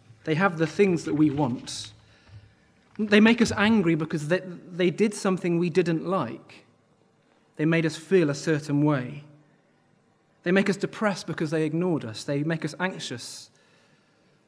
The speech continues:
because they might do something, because of the what-ifs. Which links in with the comparisons. The ladder, life is a ladder. You walk into a room and you scope the joint and you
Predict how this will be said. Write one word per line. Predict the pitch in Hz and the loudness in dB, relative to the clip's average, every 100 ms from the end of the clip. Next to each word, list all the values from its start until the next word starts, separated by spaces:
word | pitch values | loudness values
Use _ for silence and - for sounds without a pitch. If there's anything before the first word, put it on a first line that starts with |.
| _ _ _ _ _ _ _ _ _ _ _ _ _ | _ _ _ _ _ _ _ _ _ _ _ _ _
because | 156 165 143 | -10 -8 -2
they | 151 | 0
might | 170 185 180 - - | 0 -2 -6 -12 -10
do | 131 | -10
something, | - 120 113 131 151 _ _ _ _ _ _ | -8 -10 -10 -18 -20 _ _ _ _ _ _
because | - 165 143 | -6 -4 -4
of | 135 | -4
the | 143 | -2
what-ifs. | 147 143 156 117 - - - - _ _ - - _ _ _ _ _ _ _ _ _ - | -2 -2 -8 -10 -16 -20 -20 -20 _ _ -20 -20 _ _ _ _ _ _ _ _ _ -2
Which | 180 | 0
links | 180 185 180 | 2 0 0
in | 165 | -4
with | 143 | -4
the | 143 | -4
comparisons. | 156 147 175 165 147 127 151 170 - | -4 0 2 2 2 -2 -2 -4 -10
The | - 143 | -4 -2
ladder, | 147 170 143 | 2 2 2
life | 143 151 196 196 | 2 4 4 2
is | 135 | -2
a | 131 | 2
ladder. | 139 147 131 | 4 4 2
You | 131 143 | 0 2
walk | 170 170 | 2 0
into | 151 147 | -4 -4
a | 139 | -4
room | 165 170 | 0 0
and | 151 | 0
you | 143 | 0
scope | 147 - 190 190 | -4 -2 -2 0
the | 175 | -4
joint | 135 127 123 151 | -4 -4 -4 -2
and | 151 | 0
you | 156 | 0